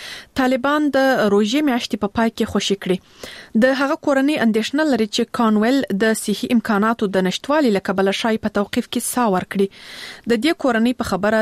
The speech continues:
د دې ډاکټر یوازینی جرم دا و چې په افغانستان کې له اړو کسانو سره مرسته کوله. درې پنځوس کلن کارنویل د برتانیا له یو بل وګړي سره په تیره جنوري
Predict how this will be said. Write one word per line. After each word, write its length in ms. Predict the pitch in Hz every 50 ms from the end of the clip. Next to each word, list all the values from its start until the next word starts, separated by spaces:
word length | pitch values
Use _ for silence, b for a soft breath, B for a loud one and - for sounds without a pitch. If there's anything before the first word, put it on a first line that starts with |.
| 214 208
د 20 | 190 185
دې 80 | 196 185 185
ډاکټر 340 | 170 156 - - 247 233 226 214
یوازینی 460 | 190 185 180 185 190 196 214 247 262 240 226
جرم 180 | 240 226 214 202 196 208
دا 60 | 240 269
و 160 | 269 254 262 - -
چې 180 | - 254 - 226
په 100 | 196 -
افغانستان 540 | - 185 185 185 185 - - 262 262 269 254 -
کې 260 | - 247 247 240 226 220
له 80 | 220 220 214 - - 254
اړو 120 | 277 285 269 - 247
کسانو 360 | - - 226 202 196 190 -
سره 180 | - 214 214 214 214
مرسته 300 | 196 190 - - 190 - -
کوله. 240 | 180 180 170 180 - B B B B B B B B B B - 214
درې 100 | 285 294 -
پنځوس 320 | 311 277 277 285 294 - - -
کلن 240 | 269 277 285 285 285 - -
کارنویل 420 | 277 269 269 262 262 262 254 254 220
د 140 | 226 214 196 190
برتانیا 520 | 196 - - 226 202 208 208 226 233 240 240 - - 202 196
له 80 | 202 196 196 196 190
یو 100 | 196 196 214 220 196 220
بل 100 | 214 208
وګړي 320 | 185 190 196 233 262 254 254 -
سره 160 | - 233 233 233 B B B B B B B - 247
په 180 | 233 233 - - 320
تیره 180 | 339 339 311 220 220
جنوري 320 | 208 202 196 208 233 226